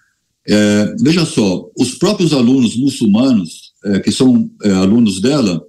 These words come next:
é, condenaram as atividades, é, terroristas do Hamas, inclusive com palavras bastante fortes, né? Que eu não quero aqui repetir.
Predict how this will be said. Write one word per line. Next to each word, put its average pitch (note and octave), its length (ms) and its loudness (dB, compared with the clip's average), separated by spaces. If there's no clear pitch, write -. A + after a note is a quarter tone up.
é, G2 680 0
condenaram C#3+ 920 0
as A2+ 200 -2
atividades, A2 840 0
é, G2 380 0
terroristas A2 640 0
do A2+ 180 0
Hamas, A#2 560 0
inclusive A#2+ 640 0
com C3 180 0
palavras A#2+ 560 -2
bastante G#2 680 -2
fortes, - 760 -6
né? A#2 240 0
Que - 80 -6
eu G2 60 2
não G#2 100 2
quero G#2+ 220 0
aqui G#2 180 0
repetir. G2 480 -2